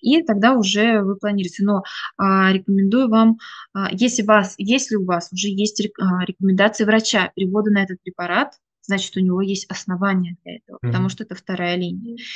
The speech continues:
Speaker 2: Да-да.
Speaker 1: А значит, а, может быть, у него, да, там, ну, я не знаю вашей личной истории, но если есть эти основания, то я вам рекомендую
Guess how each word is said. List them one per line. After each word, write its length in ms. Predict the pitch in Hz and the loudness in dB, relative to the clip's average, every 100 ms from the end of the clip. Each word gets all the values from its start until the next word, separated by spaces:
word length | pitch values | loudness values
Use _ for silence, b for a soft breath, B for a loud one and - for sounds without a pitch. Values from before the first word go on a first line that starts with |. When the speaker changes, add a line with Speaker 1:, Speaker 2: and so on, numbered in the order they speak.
| B | B
Speaker 2:
Да-да. 380 | 120 123 185 185 | -4 0 2 2
Speaker 1:
А 20 | |
значит, 580 | 180 180 269 285 - - _ _ _ - | 0 2 2 2 -4 -6 _ _ _ -6
а, 120 | 185 | -2
может 240 | 185 196 208 | 0 -2 -2
быть, 220 | 202 196 | -4 -6
у 180 | - 185 | -4 -2
него, 240 | 180 202 | -2 -4
да, 160 | 190 196 | -4 -6
там, 200 | 196 175 | -8 -4
ну, 180 | 202 185 | -2 0
я 160 | 190 | 0
не 120 | 190 | -2
знаю 200 | 185 190 175 | -2 -6 -6
вашей 280 | 170 - | -8 -8
личной 300 | 175 170 - 185 | -8 -8 -10 -12
истории, 340 | - 294 262 | -4 -2 0
но 120 | 185 | 0
если 300 | 185 190 190 | 0 -2 -4
есть 200 | 180 185 | -6 -8
эти 120 | - 175 | -10 -10
основания, 600 | 170 175 175 226 269 202 | -6 -6 0 2 2 -2
то 160 | - 185 | -6 -6
я 100 | 190 | -4
вам 120 | 185 | -4
рекомендую 680 | 180 - 180 180 202 254 | -6 -8 -8 -4 -2 -4